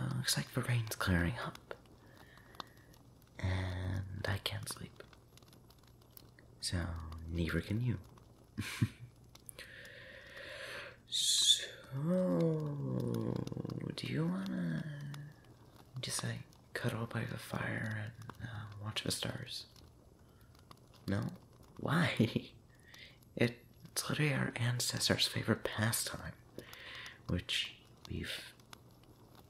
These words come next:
kind of collectively just been forced to move away from because we don't have the, well, well, we don't have the time, really.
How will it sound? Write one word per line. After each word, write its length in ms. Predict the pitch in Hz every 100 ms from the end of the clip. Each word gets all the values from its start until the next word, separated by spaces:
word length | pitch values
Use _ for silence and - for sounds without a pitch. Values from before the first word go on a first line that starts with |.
| - - - -
kind 180 | 90 85
of 200 | 80 -
collectively 880 | 90 82 82 - 82 78 80 78 76
just 440 | - - - - - - -
been 100 | 107
forced 340 | - 98 -
to 60 | 95
move 160 | 80
away 280 | 82 95 104
from 400 | - 87 82 78 - - 80
because 480 | - - - - -
we 140 | - - - - -
don't 220 | - 80 78 -
have 220 | 85 82 -
the, 120 | 78 78 - - - - - - - - - - - - - - - - - -
well, 180 | 82 76 - - - - - - - - - - - - - - - - - - - - - - - - - - - 87
well, 180 | 78 - - - -
we 80 | 82
don't 160 | 80
have 140 | 80 -
the 60 |
time, 360 | - 85 80 - -
really. 300 | - -